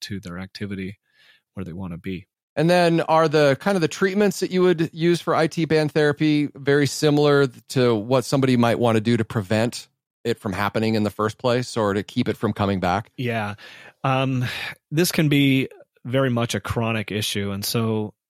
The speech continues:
Speaker 1: patients that have this, I kinda tell them, "Hey, this is something you're gonna have to be really good about, even after you get it feeling better, maintaining that, that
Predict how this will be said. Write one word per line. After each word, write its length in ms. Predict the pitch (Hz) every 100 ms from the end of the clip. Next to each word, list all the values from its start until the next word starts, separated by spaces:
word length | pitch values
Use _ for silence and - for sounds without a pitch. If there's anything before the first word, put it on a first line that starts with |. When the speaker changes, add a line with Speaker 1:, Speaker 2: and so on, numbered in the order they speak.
| _
Speaker 1:
patients 500 | - 151 151 156 127
that 160 | 120 87
have 440 | - 107 113 113
this, 300 | 123 123 120
I 100 | -
kinda 240 | 123 139 123
tell 220 | - 117
them, 100 | 113
"Hey, 340 | 110 110 104 - - - -
this 160 | 139 147
is 80 | 131
something 260 | 135 120
you're 160 | 117 117
gonna 120 | 120
have 180 | 147 -
to 80 | 110
be 120 | 113
really 260 | 117 131 123
good 380 | 113 127 127
about, 400 | 120 113 113 110 - - - -
even 260 | 123 139
after 240 | 139 131 131
you 140 | 120
get 160 | 123 113
it 80 | 117
feeling 300 | 127 110 107
better, 480 | 131 123 117 113 -
maintaining 800 | 120 117 123 120 - 120 120 117
that, 200 | 110 104 - _
that 280 | 110 101 101